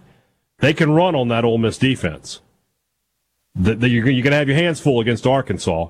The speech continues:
You still gotta play Georgia. You still gotta play Texas A and M. Still have the Egg Bowl. I mean, it could be, it could be a tough season.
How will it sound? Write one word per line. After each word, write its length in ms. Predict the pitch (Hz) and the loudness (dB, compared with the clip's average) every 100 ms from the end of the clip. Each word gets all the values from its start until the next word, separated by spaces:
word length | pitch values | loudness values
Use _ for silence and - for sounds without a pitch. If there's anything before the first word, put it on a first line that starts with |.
| - | -4
You 80 | 107 | -4
still 260 | - 175 | 0 0
gotta 160 | 165 151 | 0 -2
play 220 | 156 139 | 0 0
Georgia. 520 | 107 147 135 98 117 - | 2 2 2 0 -4 -2
You 80 | 107 | -4
still 180 | - | 0
gotta 200 | 160 147 | 0 0
play 180 | 135 147 | 0 -2
Texas 460 | 139 135 127 117 - | 0 -4 -4 -6 -2
A 120 | 123 | 0
and 120 | 113 | 0
M. 260 | 127 117 120 - - | 0 0 -4 -10 -20
Still 240 | - - 175 | -6 0 2
have 140 | 156 | 2
the 120 | 123 | 2
Egg 220 | 131 156 | 2 0
Bowl. 320 | 107 95 87 - _ _ _ _ _ _ _ _ _ | -2 -4 -4 -8 _ _ _ _ _ _ _ _ _
I 80 | 101 | 0
mean, 200 | 123 107 | 2 2
it 120 | 131 | 0
could 200 | - 180 | 0 2
be, 440 | 165 175 220 180 - | 2 0 -2 -6 -6
it 140 | 131 | -2
could 120 | - | 0
be 80 | 175 | 0
a 40 | 190 | 0
tough 240 | - 180 | 0 0
season. 380 | - 190 233 | 0 -2 -2